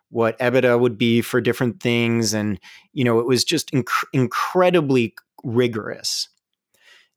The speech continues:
And what I realized about that conversation is, to just add a little bit of nuance to what you said, that there are situations like onboarding things or, you know, do you click on this button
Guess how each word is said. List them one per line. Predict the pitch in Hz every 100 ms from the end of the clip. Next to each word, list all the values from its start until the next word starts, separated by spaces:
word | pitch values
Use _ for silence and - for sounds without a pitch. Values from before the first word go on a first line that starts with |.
| _
And | 165
what | 214
I | 247
realized | 143 190 320 254 135 -
about | 127 127
that | 127 -
conversation | 135 123 117 143 139 135
is, | 120 107 98 - _ _ _ _ _ _ _
to | 123
just | 165 185
add | 139
a | 127
little | 160 220
bit | 151
of | 127
nuance | 139 127 117 -
to | 127
what | 117 127
you |
said, | 107 - 165 131 104 - _ _ _ _ _ _ _ _
that | 143 170 170 _ _ _ _ _ -
there | 143 185
are | 190 262
situations | - 202 - 139 127 131 151 127 123 107
like | 127 117 113 110 - - - _ -
onboarding | 156 151 139 131 127 127 120 117 113 117 - _
things | - - 120 117 113 110 113 117
or, | 117 117
you | 120 117
know, | 117
do | 120
you | 139
click | - 170 147
on | 139
this | 127 -
button | 113 123 117 127 113 110 104